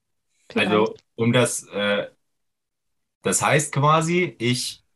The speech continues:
Speaker 1: bin Händler und verkaufe aus Deutschland und hab mein Lager in Deutschland, dann ist O S S.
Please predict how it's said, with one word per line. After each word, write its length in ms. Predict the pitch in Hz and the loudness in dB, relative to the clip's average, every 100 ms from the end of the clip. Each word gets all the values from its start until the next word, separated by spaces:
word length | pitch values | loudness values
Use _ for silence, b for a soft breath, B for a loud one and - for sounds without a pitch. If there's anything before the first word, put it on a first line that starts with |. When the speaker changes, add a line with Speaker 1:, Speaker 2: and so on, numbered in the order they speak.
| _ _ _ _ - | _ _ _ _ -2
Speaker 1:
bin 180 | 110 98 | 0 2
Händler 500 | 104 131 156 156 - | 2 4 4 2 0
und 160 | 104 | -4
verkaufe 540 | 101 90 101 120 123 90 | -4 -2 2 2 2 2
aus 260 | 95 - | 2 0
Deutschland 480 | 101 127 147 151 143 | 0 0 0 -2 0
und 80 | 113 | 0
hab 160 | 107 | -2
mein 160 | 107 101 | -2 0
Lager 280 | 98 98 87 | 0 0 -4
in 120 | 82 | -4
Deutschland, 600 | 98 131 - 160 160 143 | -2 -2 -2 -2 -2 -2
dann 220 | 117 117 | -4 -4
ist 320 | 104 104 - | -6 -6 -6
O 140 | 107 98 | -2 2
S 180 | 90 - | 2 0
S. 400 | 135 185 - | -2 -2 -4